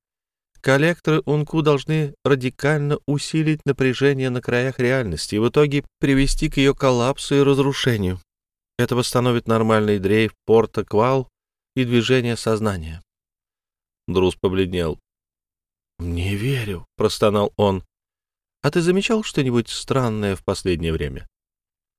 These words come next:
«Все, что происходит со мной сейчас, более чем странно». «Возможно. Но я бы хотела, чтобы ты ответил, как подобает профессиональному искателю Ксула».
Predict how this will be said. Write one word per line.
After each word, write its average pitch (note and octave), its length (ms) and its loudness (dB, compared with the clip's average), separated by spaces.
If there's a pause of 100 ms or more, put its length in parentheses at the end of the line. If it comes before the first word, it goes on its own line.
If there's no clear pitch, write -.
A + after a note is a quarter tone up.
(260)
«Все, G2 300 -4
что G#2 200 -2
происходит G#2 580 0
со A2+ 160 0
мной G#2+ 160 -2
сейчас, G2+ 400 -4
более F#2 220 0
чем F#2 200 -6
странно». E2 460 -4 (540)
«Возможно. B2 840 0 (600)
Но C#3+ 160 4
я D3+ 180 2
бы E3+ 100 -2
хотела, E3+ 360 0
чтобы C#3+ 240 -2
ты D3 100 0
ответил, C#3+ 480 0 (340)
как - 220 -4
подобает C3 500 4
профессиональному A#2+ 960 0
искателю C#3+ 420 0
Ксула». C3 360 0